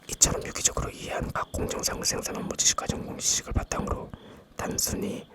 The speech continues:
한 공정 부분에서의 계산이 아닌 전 공정을 한 덩어리로 보아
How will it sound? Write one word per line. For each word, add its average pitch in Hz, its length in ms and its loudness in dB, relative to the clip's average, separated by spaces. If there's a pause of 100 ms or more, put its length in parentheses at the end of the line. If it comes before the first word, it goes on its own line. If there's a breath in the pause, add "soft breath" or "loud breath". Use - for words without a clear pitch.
(140 loud breath)
한 - 340 -2
공정 - 440 -2
부분에서의 - 800 -2
계산이 - 360 -4
아닌 - 340 -6 (400 loud breath)
전 - 300 4
공정을 - 540 -2 (180)
한 - 360 -6
덩어리로 - 480 0
보아 - 420 0